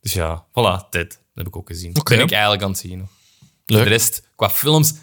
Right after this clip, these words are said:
Speaker 1: staan nog heel veel op mijn lijst, hè, Maarten.
Speaker 2: Bij mij ook.
Speaker 1: Alles voor de Oscars. En de Oscars zijn over twee weken of zo, hè?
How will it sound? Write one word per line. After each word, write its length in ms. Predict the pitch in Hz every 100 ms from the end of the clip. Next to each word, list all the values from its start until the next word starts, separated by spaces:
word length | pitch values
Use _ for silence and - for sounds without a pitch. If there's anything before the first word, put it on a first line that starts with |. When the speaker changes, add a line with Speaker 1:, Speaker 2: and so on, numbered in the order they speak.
| _
Speaker 1:
staan 180 | - 110
nog 100 | 92
heel 240 | 107 185
veel 120 | 196 180
op 100 | 151
mijn 220 | 156 139
lijst, 280 | 135 127 -
hè, 80 |
Maarten. 400 | 110 110 113 139
Speaker 2:
Bij 80 | 127
mij 160 | 113 104
ook. 220 | 110 -
Speaker 1:
Alles 300 | - 190 190 -
voor 240 | 175 165
de 80 | 156
Oscars. 440 | 143 156 160 156
En 60 | 131
de 100 | 127
Oscars 340 | 147 - 147
zijn 140 | - 147
over 220 | 131 117
twee 220 | 143 139
weken 320 | 110 110 104
of 60 | 95
zo, 220 | -
hè? 60 | 107